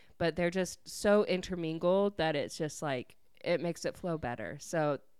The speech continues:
yeah, the Beauty and the Beast. So this is, of course, inspired by the classic fairy tale. This trope features a physical or emotional scarred hero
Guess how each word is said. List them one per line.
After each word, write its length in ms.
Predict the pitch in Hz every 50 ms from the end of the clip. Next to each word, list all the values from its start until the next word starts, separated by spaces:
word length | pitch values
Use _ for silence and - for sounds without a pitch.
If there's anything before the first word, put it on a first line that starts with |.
| - -
yeah, 200 | 170 160 131 120
the 140 | - 156 -
Beauty 340 | - - 175 196 208 233 240
and 100 | 254 262
the 60 | 233
Beast. 440 | - 196 175 170 185 190 - - - - - - - - - -
So 120 | - 185
this 240 | 180 180 185 180 -
is, 180 | 226 208 202 208
of 140 | 180 165 -
course, 300 | - 196 180 180 175 -
inspired 440 | 190 175 - - 170 160 165 165 165
by 120 | 170 160
the 80 | 156 165
classic 460 | - - 160 135 151 - - 196 -
fairy 320 | - 220 185 170 165 165
tale. 320 | - - 180 160 160 156 160
This 220 | 165 151 147 -
trope 280 | - - 165 147 - -
features 460 | - 165 156 147 - 165 156 147 -
a 60 | 143
physical 600 | - - 185 196 226 208 - - 220 214 208 - -
or 100 | - 160
emotional 460 | 156 156 156 165 - - - 190 196
scarred 380 | - - - - 175 170 175 -
hero 520 | - - 214 196 170 160 156 151 151 165